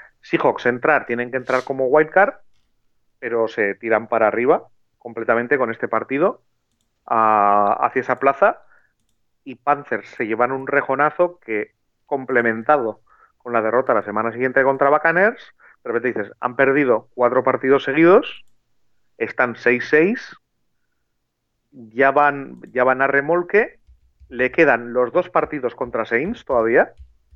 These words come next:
le queda un partido en Cleveland, que los Browns puede que sean un rival asequible,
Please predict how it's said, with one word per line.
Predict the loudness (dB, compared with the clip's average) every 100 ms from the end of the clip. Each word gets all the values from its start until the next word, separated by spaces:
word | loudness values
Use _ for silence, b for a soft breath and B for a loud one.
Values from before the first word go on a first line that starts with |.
| -20 _ _ _ -20 _ _ -20 -20 -20 _ -20 -20 _ _ _
le | -2 0
queda | 4 4
un | 4
partido | 0 0 0 2 4 4 4 4 4
en | 0
Cleveland, | -6 -4 -2 -2 -4 -6 -20 _ _ _ _ _ _
que | 0 2
los | 2
Browns | 4 4 4 0 -8 -14 -20 _ _ _ _ -20 _ _ -20 _
puede | -2 2 4
que |
sean | 2 0
un | 0
rival | 0 2 2
asequible, | 2 -4 -6 -8 -8